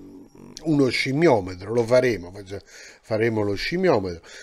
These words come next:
visto che Vincenzo di, mm, Fountain Pen Therapy,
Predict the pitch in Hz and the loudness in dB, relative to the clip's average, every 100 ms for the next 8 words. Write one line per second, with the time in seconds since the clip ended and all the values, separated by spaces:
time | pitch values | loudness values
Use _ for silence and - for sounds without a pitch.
0 | - - 117 143 - 127 120 120 117 127 | -20 -8 -2 -2 2 2 4 2 0 -2
1 | 123 156 151 143 127 123 110 113 113 113 | 2 10 10 10 4 -2 0 -2 -2 -2
2 | 110 107 101 104 104 101 101 101 101 95 | -2 -4 -4 -8 -10 -12 -14 -16 -14 -14
3 | - - 226 170 175 147 160 147 127 143 | 4 6 6 6 4 6 6 6 2 4
4 | 147 131 104 110 | 4 4 0 -4